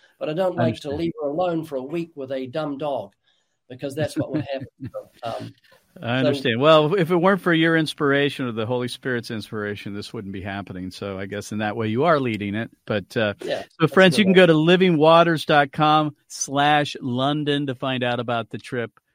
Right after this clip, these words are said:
Speaker 2: there to, uh, the, U-, to the United Kingdom.
Speaker 1: One
Speaker 2: All right,
Speaker 1: other thing,
Speaker 2: Ray, I
Speaker 1: Mark. One other
Speaker 2: Go ahead.
Speaker 1: thing before we close. We are live streaming the outreach through our studios in California. So
Speaker 2: Super.
Speaker 1: people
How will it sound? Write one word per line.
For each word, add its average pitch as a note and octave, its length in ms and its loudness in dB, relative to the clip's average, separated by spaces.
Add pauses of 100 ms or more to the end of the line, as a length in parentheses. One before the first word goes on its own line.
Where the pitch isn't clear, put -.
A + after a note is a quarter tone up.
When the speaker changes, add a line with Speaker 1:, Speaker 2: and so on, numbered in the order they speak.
(340)
Speaker 2:
there A2 420 -4
to, A2 560 -8
uh, G#2+ 260 -6
the, G#2+ 120 -10
U-, G#2+ 440 -8
to A2 200 -12
the G#2 120 -10
United G2+ 440 -8
Kingdom. G#2+ 420 -10 (340)
Speaker 1:
One D#3+ 160 4
Speaker 2:
All D#3+ 60 8
right, D3+ 120 6
Speaker 1:
other F3 100 -2
thing, F#3 120 2
Speaker 2:
Ray, F3+ 80 4
I F#3 60 2
Speaker 1:
Mark. F#3 200 -2 (360)
One F3+ 200 -2
other F3 100 0
Speaker 2:
Go F3+ 60 6
ahead. D#3+ 140 6
Speaker 1:
thing C#3+ 80 -6
before C3 240 -18
we - 60 -20 (120)
close. C3 140 -12 (340)
We F#3 180 0
are E3 80 2
live D#3+ 460 -4
streaming E3 800 -8 (440)
the C#3 280 -10
outreach C3 720 -8
through D3+ 240 -10
our C#3 280 -6
studios D3 480 -10
in C3+ 100 -14
California. C3 600 -10
So A2 160 -10
Speaker 2:
Super. A#2+ 180 -12
Speaker 1:
people D3+ 260 -10